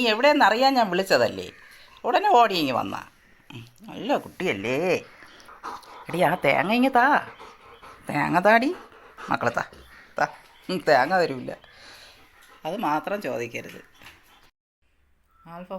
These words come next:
വായ്ക്കകത്ത് തേങ്ങയും കൊണ്ടാണ് നടക്കുന്നത്, കണ്ട? അവൾ തനിയെ തേങ്ങ പൊതിച്ച്, അത് നമ്മൾ ആ തേങ്ങ കണ്ട നമ്മൾ കത്തി വെച്ച് ചുരണ്ടി അതിൻ്റെ പുറത്തൊന്നും ഇല്ലാത്ത വിധം പോലെ ആക്കും അവൾ.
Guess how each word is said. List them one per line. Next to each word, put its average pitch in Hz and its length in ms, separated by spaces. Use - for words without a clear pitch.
വായ്ക്കകത്ത് 180 560
തേങ്ങയും 180 380
കൊണ്ടാണ് 170 380
നടക്കുന്നത്, 156 440
കണ്ട? 147 160
അവൾ 185 120
തനിയെ 180 360
തേങ്ങ 170 240
പൊതിച്ച്, 165 420
അത് 175 160
നമ്മൾ 185 220
ആ - 100
തേങ്ങ 196 320
കണ്ട 190 160
നമ്മൾ 190 140
കത്തി 185 320
വെച്ച് 190 180
ചുരണ്ടി 180 440
അതിൻ്റെ 180 260
പുറത്തൊന്നും 180 680
ഇല്ലാത്ത 175 380
വിധം 165 260
പോലെ 156 260
ആക്കും 131 260
അവൾ. 120 120